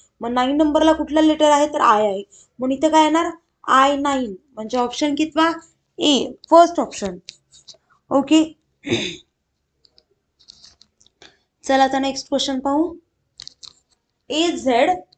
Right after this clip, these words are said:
सी एक्स ई व्ही जी टी. ओके, पहा इथे कसं केलंय? ए झेड केलं, या दोघांचे पेअर. ए कुठे?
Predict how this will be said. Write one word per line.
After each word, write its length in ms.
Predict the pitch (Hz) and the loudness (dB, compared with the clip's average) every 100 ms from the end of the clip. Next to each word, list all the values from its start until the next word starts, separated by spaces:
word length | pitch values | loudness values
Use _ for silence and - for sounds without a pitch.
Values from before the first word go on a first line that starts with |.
| _ | _
सी 400 | - 330 330 330 | -4 -2 -2 -2
एक्स 520 | 247 294 - - - _ _ _ _ _ | -2 -2 -6 -20 -20 _ _ _ _ _
ई 220 | 285 311 320 | -2 2 2
व्ही 480 | 247 254 302 330 - - 214 | 0 -4 -4 -8 -16 -20 -8
जी 200 | 269 311 320 | -2 -2 -2
टी. 160 | - - - _ _ _ _ _ _ _ _ _ - - - | -12 -14 -20 _ _ _ _ _ _ _ _ _ -20 -20 -12
ओके, 240 | 254 262 339 339 - _ _ - - - - | -12 -4 -6 -6 -18 _ _ -20 -20 -12 -4
पहा 200 | 233 285 | 2 2
इथे 280 | 285 277 269 | 2 0 -2
कसं 220 | 285 285 | -2 2
केलंय? 220 | 302 320 - _ - - | 2 2 -2 _ -20 -4
ए 180 | - 330 | 4 4
झेड 400 | 269 - 262 254 | 4 4 4 4
केलं, 120 | 220 | 0
या 160 | 220 240 | 4 6
दोघांचे 380 | 254 262 262 262 | 6 4 0 -4
पेअर. 200 | 233 208 | -2 0
ए 160 | 277 | 0
कुठे? 300 | 285 302 302 | 2 4 6